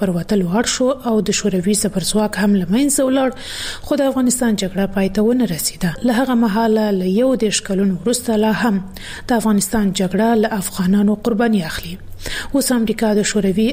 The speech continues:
اصلي سیال له دیارلس سوه اتیاوم کال نه را په دې خوا د افغانستان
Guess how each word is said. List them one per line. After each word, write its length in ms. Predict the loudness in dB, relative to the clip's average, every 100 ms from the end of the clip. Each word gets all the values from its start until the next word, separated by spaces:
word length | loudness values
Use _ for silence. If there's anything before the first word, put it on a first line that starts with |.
| 0
اصلي 260 | -4 0 -2
سیال 340 | -2 -4 -6 -10 -14 -14 -2 0
له 60 | 2 0
دیارلس 280 | 2 0 0
سوه 180 | 0 0
اتیاوم 380 | 0 0 2 0
کال 240 | 0 2 2 2
نه 80 | 2
را 60 | -2
په 120 | 0
دې 80 | -2 0
خوا 160 | -2 -4 -6 -12 -4
د 120 | -2 0
افغانستان 500 | 0 0 0 0